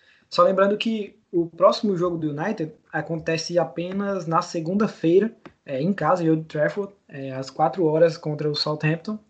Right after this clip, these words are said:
no dia treze, segunda-feira. É, o Leicester joga no domingo contra o Bournemouth, fora de casa.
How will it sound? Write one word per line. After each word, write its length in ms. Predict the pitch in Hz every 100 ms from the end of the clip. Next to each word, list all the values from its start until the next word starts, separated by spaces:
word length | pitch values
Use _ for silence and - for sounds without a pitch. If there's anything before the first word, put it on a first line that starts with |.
| - _
no 80 | 135
dia 240 | 123 143
treze, 400 | 139 131 156 185
segunda-feira. 680 | - 143 143 143 - 160 196 _ - - - -
É, 420 | - 139 135 135 - _ _ _ _
o 120 | - 214
Leicester 400 | 202 226 180 156
joga 320 | 151 190 190
no 100 | 196
domingo 500 | 226 175 196 226 240 _ -
contra 240 | 160 156
o 20 | 165
Bournemouth, 460 | 170 185 156 165
fora 320 | - - 156
de 100 | 170
casa. 440 | 170 143 170 196